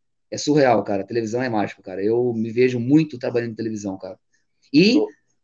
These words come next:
Speaker 1: detalhe, <clears throat> é, nas, por detrás das câmeras. Porque eu, o Thiago também não sabe, eu tenho um vídeo pra provar. Como eu já fui ator, eu <clears throat> fiz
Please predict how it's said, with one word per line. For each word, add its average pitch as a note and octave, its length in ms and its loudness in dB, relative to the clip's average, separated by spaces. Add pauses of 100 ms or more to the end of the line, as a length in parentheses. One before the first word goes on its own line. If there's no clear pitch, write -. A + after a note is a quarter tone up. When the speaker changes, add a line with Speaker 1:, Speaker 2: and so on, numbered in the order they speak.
(300)
Speaker 1:
detalhe, E3 640 4 (160)
<clears throat> D3+ 500 -2
é, A#2 380 -2
nas, D3 680 0 (100)
por D#3 100 6
detrás D#3+ 260 4
das A#3 140 2
câmeras. C3+ 440 2 (540)
Porque E3 240 4
eu, E3+ 420 8
o C#3+ 100 0
Thiago D#3 320 2
também D3 300 4
não C#3 160 0
sabe, C3 440 2
eu E3 80 4
tenho D3+ 200 8
um C3+ 40 4
vídeo D3+ 280 2
pra C#3+ 120 0
provar. A#2+ 560 -2 (640)
Como C#3 200 4
eu - 20 8
já D#3 100 4
fui D3 140 0
ator, D3 460 4 (320)
eu C3+ 340 4 (200)
<clears throat> B2 200 -12
fiz C#3+ 460 0